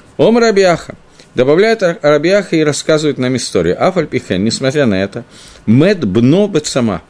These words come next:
сын Раби Ханани, умер от жажды. Шенаамар савивав нишара миот. Миламеша акодыш барагу медагдеким савивав кихут сара. И это учит, что Всевышний обращается со своим миром кихуда сара. То есть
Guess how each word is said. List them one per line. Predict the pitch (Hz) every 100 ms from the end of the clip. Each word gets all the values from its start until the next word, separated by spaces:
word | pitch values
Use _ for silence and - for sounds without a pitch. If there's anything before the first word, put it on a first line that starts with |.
| - - -
сын | - - 220 247
Раби | 185 135
Ханани, | 120 117 101 87 85 85
умер | 156 185 180 -
от | 135
жажды. | 110 101 87 - 60
Шенаамар | - 117 107 107 147 202 202 - -
савивав | - - 117 110 156 202 -
нишара | 139 - 110 127 147
миот. | 117 104 - - _ - - - -
Миламеша | 107 113 120 208 220 180
акодыш | 170 175 156
барагу | 139 131 147
медагдеким | 127 104 104 160 180 170
савивав | 151 143 127 127 127 -
кихут | - 117 131 -
сара. | - 101 87 - - - - - - -
И |
это | 160 190
учит, | 190 180 143
что | - 110
Всевышний | - 143 196 - 156 147 - - - -
обращается | 104 113 - 147 123 98
со | -
своим | - 113 117 170
миром | 208 180
кихуда | 165 127 - 156 131
сара. | - 107 82 57 -
То | 175
есть | 131 -